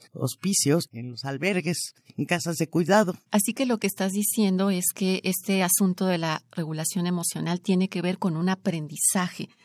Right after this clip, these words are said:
Speaker 2: de cómo vamos a ir entrenando nuestras emociones, la manera en la que las expresamos y qué utilidad tienen. Y justo por esto que mencionabas y también se comentaba al principio, ¿Qué factores, tanto externos como internos,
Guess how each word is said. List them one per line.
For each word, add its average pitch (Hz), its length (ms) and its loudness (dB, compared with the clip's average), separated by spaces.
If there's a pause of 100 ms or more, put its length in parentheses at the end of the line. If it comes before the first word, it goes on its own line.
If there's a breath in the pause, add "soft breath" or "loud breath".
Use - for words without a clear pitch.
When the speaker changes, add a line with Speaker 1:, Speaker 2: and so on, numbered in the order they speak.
(140 soft breath)
Speaker 2:
de 170 100 -4
cómo 185 300 0
vamos 185 300 0 (100)
a 175 100 -2
ir 175 220 -2 (280 soft breath)
entrenando 175 720 0
nuestras 165 480 -4
emociones, 175 640 0
la 165 100 -4
manera 160 340 -2
en 175 80 0
la 156 80 -4
que 151 260 -8
las 165 220 -4
expresamos 180 720 2 (240 loud breath)
y 175 120 -2
qué 196 100 0
utilidad 185 440 0
tienen. 214 400 6
Y 202 100 0
justo 233 460 0 (240 loud breath)
por 196 160 2
esto 214 220 0
que 202 100 4
mencionabas 185 720 2
y 175 120 -8
también 175 440 0 (160 soft breath)
se - 140 -4
comentaba 170 480 0
al 180 100 2
principio, 190 640 0 (400 loud breath)
¿Qué 277 120 0
factores, 247 640 -2 (340)
tanto 175 460 -2
externos 196 520 -2
como 180 260 0
internos, 185 640 -2